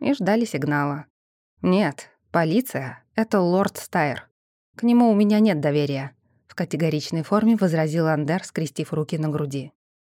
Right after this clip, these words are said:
«Его, кстати, временно отстранили от расследования и от должности», с ехидной ухмылкой сообщил Дион. «Отец прислушался к моим доводам». «Ну и зря», недовольно буркнул Кейнар. «Поверь, Ди,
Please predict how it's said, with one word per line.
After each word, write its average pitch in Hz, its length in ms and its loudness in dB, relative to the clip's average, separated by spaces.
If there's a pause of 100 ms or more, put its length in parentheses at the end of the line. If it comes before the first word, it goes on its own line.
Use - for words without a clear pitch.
(300)
«Его, 247 320 2
кстати, - 420 -2
временно 190 480 4
отстранили 202 580 2
от 151 180 0
расследования 156 920 -2
и 233 80 -4
от 160 160 -2
должности», 151 640 -4 (400)
с - 80 -20
ехидной 160 460 2
ухмылкой 233 460 4
сообщил 175 420 -4
Дион. 156 480 -2 (440)
«Отец 247 360 0
прислушался 226 640 0
к 170 100 -10
моим 160 280 2
доводам». 151 540 -2 (600)
«Ну 226 240 0
и 214 40 4
зря», 175 520 0 (200)
недовольно 156 640 2
буркнул 151 460 0
Кейнар. 156 580 -4 (580)
«Поверь, 233 420 4
Ди, 156 340 0